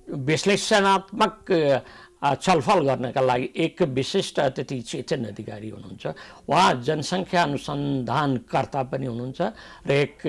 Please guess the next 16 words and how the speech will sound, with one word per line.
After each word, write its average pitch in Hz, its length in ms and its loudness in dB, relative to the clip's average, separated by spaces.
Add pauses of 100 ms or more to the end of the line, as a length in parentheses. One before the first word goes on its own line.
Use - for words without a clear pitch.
(340)
पत्रकार 127 500 0
पनि 107 240 -10
हुनुहुन्छ। - 380 -18 (400)
हामी 160 200 6
आज 185 160 8
यसै 202 300 6
विषयलाई 247 360 2
केन्द्रमा 156 320 2
राख्छौँ 156 580 0
र 170 40 2
अन्तर्संवाद 135 840 0
प्रारम्भ 117 460 -6
गर्छौँ। 135 340 0 (360)
कुनै 202 240 6
विलम्ब 190 420 6
नगरी 165 640 4